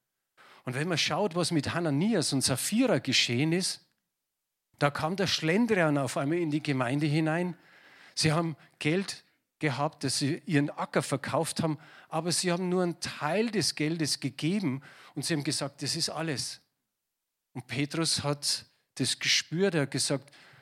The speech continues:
du belügst mich, die Apostel und den Heiligen Geist.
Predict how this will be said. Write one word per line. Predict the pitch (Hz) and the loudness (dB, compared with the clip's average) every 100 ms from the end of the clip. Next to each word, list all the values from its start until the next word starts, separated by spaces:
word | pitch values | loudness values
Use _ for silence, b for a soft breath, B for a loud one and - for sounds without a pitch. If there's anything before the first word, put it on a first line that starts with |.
| B - | B -10
du | 139 | -4
belügst | 147 135 147 - - | -2 0 0 -2 0
mich, | 160 160 - - _ _ _ - | 0 0 -6 -12 _ _ _ -8
die | 117 | -6
Apostel | - 135 147 - 143 | -6 -4 -2 -2 -4
und | 151 127 | -2 -2
den | 123 | -2
Heiligen | 110 113 120 120 | -2 -2 -4 -4
Geist. | 110 110 110 - | -8 -8 -8 -8